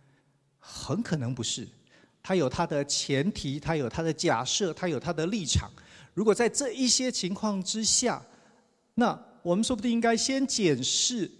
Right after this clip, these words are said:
他的这一些条件，我们才能够客观的来看他所要呈现的耶稣。如果你单纯的就直接把多马福音当成最客观的标准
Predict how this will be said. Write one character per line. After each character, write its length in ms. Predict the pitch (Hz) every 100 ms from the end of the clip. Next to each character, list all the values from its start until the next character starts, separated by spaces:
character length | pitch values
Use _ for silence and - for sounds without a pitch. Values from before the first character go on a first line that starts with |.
| -
他 140 | 247
的 80 | 226
这 140 | 214
一 180 | 240 233
些 240 | 196 226
条 480 | 226 - 160 135 147
件， 340 | 185 - 240 139 160
我 120 | 151
们 80 | 165
才 160 | 202 156
能 140 | 180
够 140 | 196
客 400 | 196 - 262 220
观 240 | 190 208 208
的 80 | 190
来 200 | 151 139
看 300 | - 214 160 - - _
他 100 | -
所 180 | 180 127
要 240 | 139 165 135
呈 300 | - 135 131
现 220 | - 180
的 140 | 143
耶 240 | 139 165 160
稣。 340 | - - 156 160 - - - -
如 160 | 151 202
果 140 | 185
你 140 | 151
单 320 | 147 - 254 269
纯 180 | -
的 100 | 196
就 140 | 202 196
直 160 | 156
接 140 | 165 190
把 240 | 170 135
多 200 | 139 233
马 160 | 233 170
福 160 | 147
音 160 | 196 208
当 220 | 233 233
成 260 | 233 175 175
最 200 | - 202
客 420 | - - 269 220
观 180 | 220 208
的 80 | 196
标 240 | 202 196
准 240 | 196 131